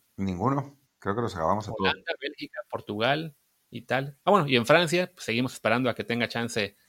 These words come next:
Speaker 2: Pisuto, todavía está apenas, en-, digamos, entrando a, a entrar con el primer equipo, entonces sí, suponemos que to-, todavía tomará algunas semanas antes de que lo veamos en una convocatoria y debutar por fin en la Liga Francesa.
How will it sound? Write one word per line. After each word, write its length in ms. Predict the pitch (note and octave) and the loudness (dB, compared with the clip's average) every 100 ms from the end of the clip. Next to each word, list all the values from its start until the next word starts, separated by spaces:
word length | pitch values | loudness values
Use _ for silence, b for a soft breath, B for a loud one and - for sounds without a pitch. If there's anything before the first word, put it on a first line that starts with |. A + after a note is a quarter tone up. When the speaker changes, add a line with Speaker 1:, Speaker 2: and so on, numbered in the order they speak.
| _ | _
Speaker 2:
Pisuto, 640 | A2 - D#3+ F#3 F#3 F#3 _ _ | -6 -2 -2 -2 -4 -6 _ _
todavía 500 | - A2 G#2+ A2 G2+ | -4 -2 0 2 2
está 220 | G2+ - A2 | 0 -2 -2
apenas, 320 | A2+ A2 - | 0 -2 -4
en-, 320 | A#2+ - A#2 | -12 -6 -4
digamos, 380 | G#2+ A2+ A#2+ - b b | -2 0 0 -2 b b
entrando 680 | A2+ G#2 A#2 A#2+ B2 A#2 G#2 | 2 4 6 6 6 4 4
a, 240 | G2 - b b b b b b _ - | 2 -2 b b b b b b _ 2
a 60 | |
entrar 240 | B2 B2 B2+ | 6 6 4
con 80 | |
el 40 | B2 | 4
primer 140 | B2+ | 6
equipo, 320 | C3 F3 F#3+ | 6 4 4
entonces 320 | B2 G#2 A2+ A#2+ | 2 2 -2 -2
sí, 140 | B2 | -4
suponemos 480 | - G#2+ A2 B2 A#2 | -6 -4 0 0 0
que 120 | A2 | -2
to-, 200 | G#2+ G#2 | -2 -2
todavía 220 | - A#2 | -2 -2
tomará 340 | A2 G#2+ A2 A2+ b b b | -2 0 0 -2 b b b
algunas 340 | - A2+ B2+ A#2 | -2 0 0 -2
semanas 400 | A2+ A#2+ C#3 - | 0 0 0 -2
antes 180 | A#2+ G#2+ | -6 -4
de 80 | |
que 100 | G2+ | -2
lo 100 | G2+ | -2
veamos 360 | G2+ A2 G#2+ - | -2 -4 -6 -6
en 100 | - | -4
una 160 | A2 A2+ | -2 -2
convocatoria 640 | G#2 G2+ - G2+ B2+ D3 | -4 -6 -8 2 2 2
y 160 | A2+ G#2 | -2 -6
debutar 400 | G#2 F#2+ - G2+ | -6 -8 -6 -6
por 140 | G#2+ | -6
fin 160 | - G#2 | -6 -6
en 40 | |
la 60 | G2 | -6
Liga 160 | G#2 G#2 | -6 -6
Francesa. 540 | G#2+ G2+ F3+ F3 G3 | -4 0 2 2 -2